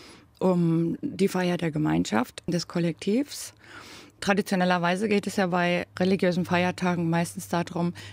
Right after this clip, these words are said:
die Zugehörigkeit zu einem bestimmten Tempel oder einer anderen religiösen Institution zu demonstrieren und damit auch den festen Platz in der Gemeinschaft. Und dann geht es in den asiatischen Ländern, wie bei den meisten Feiertagen und Festlichkeiten, darum,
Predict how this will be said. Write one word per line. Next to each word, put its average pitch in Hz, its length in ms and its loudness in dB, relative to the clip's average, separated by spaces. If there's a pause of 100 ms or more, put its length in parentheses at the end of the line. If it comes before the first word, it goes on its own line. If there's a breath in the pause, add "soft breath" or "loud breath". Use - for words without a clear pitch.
die 294 100 -2
Zugehörigkeit 175 840 0
zu - 140 -8
einem 156 140 -2
bestimmten - 400 -4
Tempel 196 340 2
oder 170 240 2
einer 165 280 0
anderen 180 380 2
religiösen 175 480 0
Institution 180 680 -2
zu - 120 -2
demonstrieren 180 640 0
und 185 100 -4
damit 175 280 0
auch - 120 -2
den 170 180 -4
festen 175 340 -4
Platz - 280 -4
in 165 80 -4
der 160 100 0
Gemeinschaft. 165 640 -2 (1040 loud breath)
Und 233 340 6
dann 208 280 4
geht 240 240 4
es - 140 -4
in - 180 2
den 196 160 4
asiatischen 175 580 0
Ländern, 190 540 2
wie 185 160 4
bei 170 240 2
den 156 440 2
meisten 160 440 -2
Feiertagen 190 640 0
und - 160 0
Festlichkeiten, 190 840 -4
darum, 175 520 -2